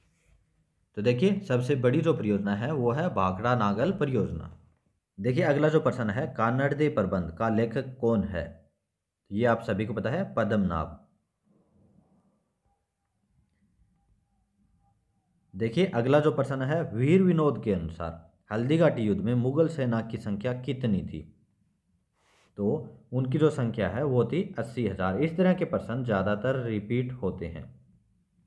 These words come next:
पिछवाई पेंटिंग का संबंध निम्न में से किस से है? तो देखिएगा, आप सभी को पता है, इसका जो संबंध है वो नाथ द्वारा से है।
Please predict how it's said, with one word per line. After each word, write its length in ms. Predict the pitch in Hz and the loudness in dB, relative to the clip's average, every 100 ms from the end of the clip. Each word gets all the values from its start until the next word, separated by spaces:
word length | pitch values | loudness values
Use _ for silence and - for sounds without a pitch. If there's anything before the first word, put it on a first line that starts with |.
| _ _ _ _ _ _ _ _ - | _ _ _ _ _ _ _ _ -8
पिछवाई 400 | 110 - 120 170 | -6 2 4 4
पेंटिंग 420 | 180 107 90 92 80 - _ _ _ _ _ | 4 0 -2 -6 -10 -16 _ _ _ _ _
का 80 | 113 | -6
संबंध 380 | 110 139 160 147 117 | -2 0 2 2 2
निम्न 320 | 113 131 165 | 2 2 2
में 160 | 127 104 | 2 0
से 180 | 104 127 | 0 -4
किस 440 | 127 151 - 131 | -2 -4 -4 -6
से 140 | - 95 | -4 -4
है? 200 | - 98 78 - _ _ _ _ _ _ _ _ _ - | -4 -6 -6 -14 _ _ _ _ _ _ _ _ _ -14
तो 40 | 90 | -4
देखिएगा, 380 | 104 127 156 202 - - _ _ - | -2 0 0 0 -4 -16 _ _ 0
आप 200 | 101 104 | 0 2
सभी 240 | 104 101 | 0 0
को 100 | 110 | 0
पता 200 | 110 127 123 | -2 0 2
है, 320 | 196 - - | 0 -2 -6
इसका 260 | 123 - 156 | -6 -2 0
जो 120 | 147 | 2
संबंध 280 | 117 101 92 | 2 0 0
है 160 | 104 151 | 0 0
वो 140 | 131 | 0
नाथ 340 | 95 95 95 110 | 2 2 2 0
द्वारा 380 | 104 104 120 185 | 2 2 2 0
से 200 | - 98 | -2 -6
है। 200 | 82 78 | -6 -12